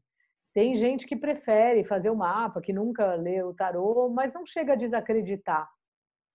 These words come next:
E eu acho que hoje, como tem essas, negócio das redes sociais, muita gente ficou conhecendo mais. Claro que, assim, eu, eu, é...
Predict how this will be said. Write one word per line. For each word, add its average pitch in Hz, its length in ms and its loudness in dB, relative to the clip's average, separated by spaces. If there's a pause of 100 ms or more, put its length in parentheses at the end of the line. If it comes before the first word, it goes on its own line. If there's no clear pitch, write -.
(160)
E 196 80 0
eu 208 120 4
acho 233 240 2
que 247 120 0
hoje, 240 220 2
como 262 220 -6
tem 254 140 -2
essas, 220 340 -6
negócio 196 400 -2
das 185 160 -2
redes 196 240 -2
sociais, 185 600 -4 (560)
muita 294 460 0
gente 233 300 -4 (100)
ficou 254 240 -2
conhecendo 254 580 -4
mais. 165 540 -4 (360)
Claro 302 280 4
que, 311 80 -6
assim, 233 400 0
eu, 190 140 -2
eu, - 340 -6
é... 180 760 0